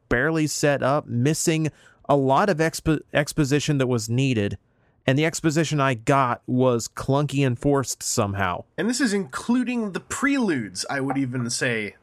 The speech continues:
Speaker 2: that that's on the mark.
Speaker 1: Sometimes the preludes made, like, like with the Starscream one, the preludes made it even worse.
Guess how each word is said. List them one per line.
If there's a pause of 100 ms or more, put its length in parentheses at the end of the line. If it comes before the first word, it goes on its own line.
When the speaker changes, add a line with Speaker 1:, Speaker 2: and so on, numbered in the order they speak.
(140)
Speaker 2:
that
that's
on
the
mark. (520)
Speaker 1:
Sometimes
the
preludes
made,
like, (180)
like
with
the
Starscream
one,
the
preludes
made
it
even
worse.